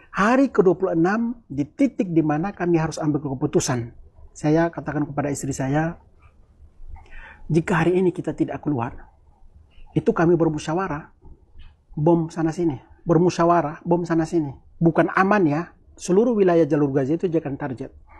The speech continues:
Hari kedua puluh enam, saya bermusyawarah dengan istri bahwa hari ini kalau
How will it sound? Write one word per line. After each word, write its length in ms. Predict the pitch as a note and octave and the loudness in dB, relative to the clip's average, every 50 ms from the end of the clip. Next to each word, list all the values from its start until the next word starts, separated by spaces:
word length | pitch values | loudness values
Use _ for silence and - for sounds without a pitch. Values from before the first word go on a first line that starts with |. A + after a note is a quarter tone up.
| - - - - - - - - - - - - - - - | -20 -20 -20 -20 -20 -20 -20 -20 -20 -20 -20 -20 -20 -20 -12
Hari 320 | - - - A#3 A3+ A3 G#3+ | -4 -2 0 2 2 2 2
kedua 560 | - G3+ - - _ _ - - D#3+ F3 E3+ | 2 -4 -4 -4 _ _ -4 0 2 2 2
puluh 200 | - F#3 - G#3 D3+ | 2 -2 -4 -4 -4
enam, 360 | D3+ C#3 C#3+ D#3+ G3+ A3+ - - - - - - - | -4 -4 -4 -4 -4 -6 -8 -12 -18 -20 -20 -20 -20
saya 280 | - - - D#3+ E3 D#3+ | -10 -2 0 2 4 4
bermusyawarah 560 | E3 D#3+ D3+ D3+ C#3+ - D3+ C#3 C#3+ C#3+ C#3+ | 4 2 2 0 -4 -4 -6 -4 -4 -4 -4
dengan 240 | C3+ D3 B2+ C3 - | -4 -4 -4 -4 -4
istri 320 | D3 A#2+ - - E3 D#3 | -4 -6 -4 -2 0 0
bahwa 480 | D3 C#3 C3 C3 C3+ B2 A#2+ A#2 A#2+ A#2+ - - - - - - - | 2 0 0 -4 -4 -6 -6 -6 -6 -8 -12 -18 -20 -20 -20 -20 -12
hari 360 | - D3 D3 D3+ E3 F3+ F#3+ | -4 -2 0 0 0 0 0
ini 160 | G3+ A3 G3+ G#3 | 0 0 -2 0
kalau 320 | - D#3 D3 D3 D3 | 0 0 0 0 -2